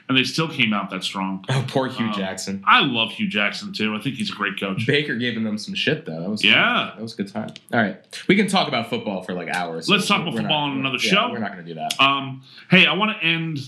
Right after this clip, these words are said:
Speaker 1: the shows on a regular basis with
Speaker 2: Uh,
Speaker 1: one thing.
Speaker 2: uh.
Speaker 1: You and I spoke about this a little bit. Um, I think it's important that while some people were raised well, um, there seems to be not just a generational gap, 'cause I think this happens in every generation,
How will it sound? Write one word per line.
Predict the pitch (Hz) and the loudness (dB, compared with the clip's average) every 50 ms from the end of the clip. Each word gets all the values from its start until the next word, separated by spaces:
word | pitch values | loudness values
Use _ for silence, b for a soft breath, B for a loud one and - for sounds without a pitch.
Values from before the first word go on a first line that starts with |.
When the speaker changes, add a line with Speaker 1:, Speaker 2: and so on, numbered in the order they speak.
| - _ _ _ - | -12 _ _ _ -2
Speaker 1:
the | 135 131 123 | 2 2 4
shows | - - 147 135 131 131 120 123 | 4 4 4 4 4 2 0 -2
on | 120 | -2
a | 117 | -2
regular | 113 117 120 143 147 117 | 0 0 0 0 -2 0
basis | 104 98 95 - - 98 - | 0 0 0 -2 -4 -6 0
with | - | 2
Speaker 2:
Uh, | 123 113 107 | 2 2 2
Speaker 1:
one | 117 120 117 - | 0 -2 -4 -6
thing. | - 95 82 - - - | -8 -10 -10 -8 -4 -2
Speaker 2:
uh. | 104 95 90 92 - - _ _ _ _ _ _ _ _ _ _ - - - B B B B B B B B B | 0 0 0 -4 -6 -12 _ _ _ _ _ _ _ _ _ _ -6 -6 -6 B B B B B B B B B
Speaker 1:
You | 123 135 151 | 4 4 6
and | 156 | 6
I | 151 | 6
spoke | 147 - 151 143 - | 4 4 0 -4 -2
about | 127 127 107 | -2 -2 -2
this | 117 110 - | -2 -2 -2
a | 123 | -2
little | 117 110 101 | -2 0 2
bit. | 107 104 107 - B B B B B B B | 2 2 2 0 B B B B B B B
Um, | - 107 110 113 110 107 - | 4 4 4 4 2 0 -2
I | - | 0
think | 175 185 175 | 0 0 0
it's | 151 139 | 0 -2
important | 131 - 127 131 123 117 120 117 110 110 - - 127 101 | -4 -4 -4 -4 -4 -4 -4 -6 -6 -8 -12 -8 -2 2
that | 110 107 110 104 - - - _ _ - | 2 2 2 2 -4 -14 -20 _ _ -4
while | 123 120 123 | -2 0 2
some | - - 185 180 | 4 4 4 4
people | 151 170 160 - 135 | 4 2 0 -2 -2
were | 127 120 | -4 -2
raised | 117 113 117 113 117 113 110 107 - - - - 107 | -2 2 2 2 2 2 0 -4 -8 -10 -14 -8 -2
well, | 104 110 117 123 143 170 180 180 - B B B B B - | 2 2 4 4 2 0 -4 -8 -12 B B B B B 2
um, | 92 101 104 104 208 208 - 95 92 - _ - | 4 4 4 4 0 -2 -4 -6 -8 -10 _ -2
there | 123 123 | 0 0
seems | 113 - 165 185 180 - - | 2 2 2 2 2 0 -2
to | 143 | -4
be | 123 127 135 131 131 127 123 | 0 2 2 2 2 -2 -2
not | 123 143 180 180 180 | 0 0 0 0 0
just | - 175 147 - - | -2 -4 -4 -2 0
a | 139 127 123 117 113 110 - b b b b b b | 2 2 2 0 -4 -6 -12 b b b b b b
generational | - - 151 131 127 123 127 123 120 123 113 107 | 4 6 6 6 6 4 0 -2 -2 -4 -6 -2
gap, | 107 101 92 90 | 0 0 0 0
'cause | - - | -2 -4
I | 107 | -4
think | 98 135 127 | -4 -2 -4
this | 131 - | -2 0
happens | - 117 110 101 104 95 | 2 2 2 2 0 -2
in | 95 110 | -2 -2
every | 104 107 98 | -2 -2 -4
generation, | 101 101 95 95 107 110 104 - 85 85 92 | -4 -4 -2 0 2 0 0 -2 -6 -12 -18